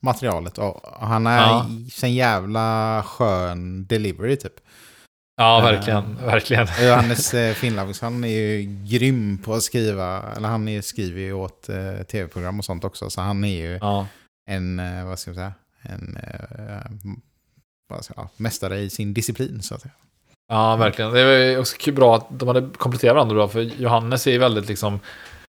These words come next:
Speaker 2: Han har ju väldigt högt tempo. Det är
Speaker 1: Ja.
Speaker 2: mer, liksom, skämt efter skämt. Jag
Speaker 1: Ja.
Speaker 2: tänkte på det, att han, det sättet han skämtar på påminner, alltså, det är en bättre version då, men det påminner väldigt mycket om,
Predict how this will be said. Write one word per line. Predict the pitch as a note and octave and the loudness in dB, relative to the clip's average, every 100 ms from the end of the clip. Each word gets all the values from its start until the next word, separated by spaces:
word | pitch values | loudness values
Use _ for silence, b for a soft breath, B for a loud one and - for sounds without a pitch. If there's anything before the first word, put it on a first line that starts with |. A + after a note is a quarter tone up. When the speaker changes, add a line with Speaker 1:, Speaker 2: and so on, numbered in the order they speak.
| _ _ _ - | _ _ _ -4
Speaker 2:
Han | A#2 | 2
har | |
ju | C3 | 4
väldigt | C3 - | 4 2
högt | A2+ - | -2 -2
tempo. | D3+ G#2 G2+ - - F#2+ A2 | -2 0 -2 -4 0 0 2
Det | |
är | A#2+ | 4
Speaker 1:
Ja. | |
Speaker 2:
mer, | B2 | 4
liksom, | A2+ A2 | 4 0
skämt | - C#3 B2 A#2 | 0 2 2 0
efter | A2+ A2 | -4 0
skämt. | D3+ C3 A2+ | 2 2 2
Jag | B2 | 2
Speaker 1:
Ja. | |
Speaker 2:
tänkte | D#3 B2+ | 2 2
på | C#3+ | 4
det, | D3+ | 4
att | A#2 | 4
han, | B2 B2+ B _ _ _ _ _ - | 0 -2 B _ _ _ _ _ -14
det | D3+ B2 | -4 2
sättet | C#3 D3+ | 2 4
han | C3 A#2+ | 2 2
skämtar | A2+ - C3+ G#2+ E3+ | 2 2 2 2 0
på | B2 | 2
påminner, | G#2+ C3+ A2 G#2+ G#2+ | 4 4 4 2 2
alltså, | G#2+ B2 A#2+ | 0 2 2
det | A#2+ | 2
är | A#2 | 2
en | |
bättre | A#2 A2+ - | 2 0 0
version | A2+ G#2+ C#3+ | -2 0 0
då, | A2 | 0
men | G#2+ | 0
det | A#2+ | 0
påminner | C3+ C#3 B2 | 2 0 4
väldigt | C3+ A#2 | 2 2
mycket | B2 A#2+ | -4 0
om, | G#2+ G#2 G#2 | 0 0 -2